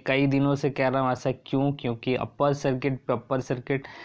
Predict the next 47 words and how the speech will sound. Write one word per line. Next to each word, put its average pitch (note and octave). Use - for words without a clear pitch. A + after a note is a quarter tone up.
लगता B2+
ही D3+
जा C#3+
रहा C#3+
है D3+
और D3
हमारा B2
जो D3
नियरेस्ट C3+
टारगेट C3+
है D3+
ट्वेंटी B2+
रुपीज़ C#3
का, C#3
ये B2
अचीव B2+
होता A2+
दिख A2+
रहा A#2+
है। B2
एक D3+
दिन D#3
इस C3+
बीच C#3+
पे C#3+
लोअर B2
सर्किट B2
लग A#2
गए A#2+
थे A#2+
तो -
क्या A#2+
हुआ? G#2
ये A2
तो A#2
ऑपरेटर्स A#2+
का C#3+
गेम C3
था, C#3
ये B2+
मैंने B2
आपको A#2+
पहले G#2+
भी A2
कह G#2+
दिया G2
था। G#2+